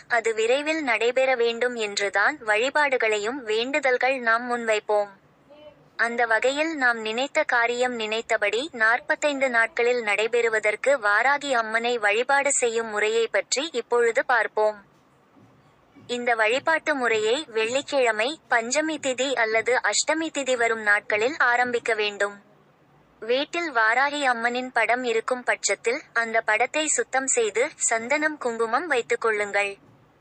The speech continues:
வாராகி அம்மனுக்கு சிவப்பு நிற மலர்களை சாற்றிக் கொள்ளுங்கள்.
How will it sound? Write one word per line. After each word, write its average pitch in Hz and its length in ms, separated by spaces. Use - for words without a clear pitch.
வாராகி 277 540
அம்மனுக்கு 247 680
சிவப்பு 269 460
நிற 269 240
மலர்களை 220 640
சாற்றிக் 262 540
கொள்ளுங்கள். 208 560